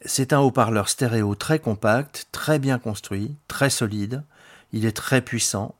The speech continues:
restitue remarquablement les basses fréquences, malgré sa petite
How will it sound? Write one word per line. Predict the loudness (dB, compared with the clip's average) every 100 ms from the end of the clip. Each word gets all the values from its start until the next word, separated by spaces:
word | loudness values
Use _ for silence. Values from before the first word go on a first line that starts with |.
| _
restitue | -4 -2 -6 -4 -4
remarquablement | 0 2 2 2 -2 0 0 -2
les | -2 -2
basses | -2 -2
fréquences, | -10 -10 -8 -8 -8 -12 -16 -20 -20 -20 -4
malgré | 0 0 2 0
sa | 0
petite | -4 -6 -10